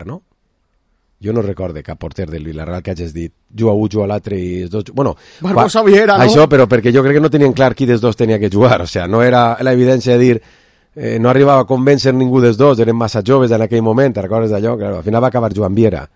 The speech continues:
Speaker 1: Però, mm,
Speaker 2: Sí, la de Asenjo que me son-, és que ja no re-, crec que era, si jugàvem en casa jugava Areola i si jugàvem fora jugava Asenjo o algo així,
Speaker 1: Sí,
Speaker 2: no?
Speaker 1: després en Europa jugava Asenjo,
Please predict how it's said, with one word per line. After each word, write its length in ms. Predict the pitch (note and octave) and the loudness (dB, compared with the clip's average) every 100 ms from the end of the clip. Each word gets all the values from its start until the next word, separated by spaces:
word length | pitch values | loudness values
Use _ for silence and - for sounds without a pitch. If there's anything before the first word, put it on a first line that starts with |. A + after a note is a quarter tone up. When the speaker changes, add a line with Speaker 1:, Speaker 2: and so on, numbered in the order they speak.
| _ _ _ _ _ | _ _ _ _ _
Speaker 1:
Però, 300 | - A#2+ A#2+ _ _ _ _ | -2 0 0 _ _ _ _
mm, 220 | A2 G#2 G2+ | -10 -6 -4
Speaker 2:
Sí, 540 | G#2+ A2+ E3+ F#3 F#3 | -2 -2 -2 -2 -2
la 180 | C#3 C3+ | -4 -6
de 200 | C3+ C3+ | -6 -6
Asenjo 520 | B2+ B2+ D3+ D3+ E3+ | -6 -8 -8 -8 -8
que 100 | D#3 | -6
me 100 | E3 | -4
son-, 300 | D#3 F3 - - - | -4 -6 -10 -18 -18
és 120 | D3 | -10
que 120 | F3 | -4
ja 100 | F3 | -2
no 80 | F3+ | -2
re-, 140 | F3 - | -6 -6
crec 200 | F3+ D#3 | -8 -4
que 100 | F#3 | -4
era, 260 | F3+ F3 E3 _ _ _ _ _ | -2 -4 -8 _ _ _ _ _
si 240 | - F#3+ | -12 -10
jugàvem 380 | D3+ F3 F#3 G#3 | -2 0 0 0
en 140 | G3+ E3+ | -2 0
casa 320 | G#3 G3 G3+ | -2 -2 -4
jugava 320 | F3+ F#3+ F#3 | -2 0 0
Areola 320 | F3+ F#3+ G#3+ | 0 -2 -2
i 60 | A3+ | -4
si 80 | A3 | -4
jugàvem 300 | F#3+ F#3+ F#3+ | -2 0 -2
fora 240 | - G3+ G3 | -2 -4 -2
jugava 200 | G3 E3 | -4 -4
Asenjo 420 | - A3 - D#3+ | -2 -4 -2 -4
o 80 | D#3+ | -4
algo 140 | D#3+ | -4
així, 220 | D#3 A3 | -6 -6
Speaker 1:
Sí, 40 | G#3+ | -4
Speaker 2:
no? 120 | A2+ A2 | -4 -2
Speaker 1:
després 480 | G#2+ - A#2+ B2+ B2 | -4 -4 -2 0 0
en 100 | A#2+ | 0
Europa 400 | A#2 B2 B2 A#2 | 0 -2 -2 -2
jugava 220 | B2 B2 | 0 -2
Asenjo, 500 | A#2+ D3 C#3+ D3+ E3 | 0 -2 -2 -4 -6